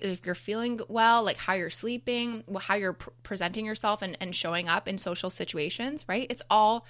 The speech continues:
present in the gut. So when the gut isn't healthy and doesn't have healthy microbiome, which again is that bacteria that's present, you're getting less serotonin, which is going to directly negatively impact your mood,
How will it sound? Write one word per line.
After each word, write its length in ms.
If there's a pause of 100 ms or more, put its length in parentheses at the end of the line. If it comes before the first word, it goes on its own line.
present 320
in 80
the 80
gut. 300
So 240 (320)
when 160
the 60
gut 280
isn't 300
healthy 400
and 100
doesn't 300
have 340
healthy 760
microbiome, 920 (640)
which 200
again 260
is 80
that 160
bacteria 580
that's 200
present, 440 (480)
you're 120
getting 400
less 540
serotonin, 920 (560)
which 300 (100)
is 180
going 280
to 160
directly 640
negatively 560
impact 560
your 140
mood, 320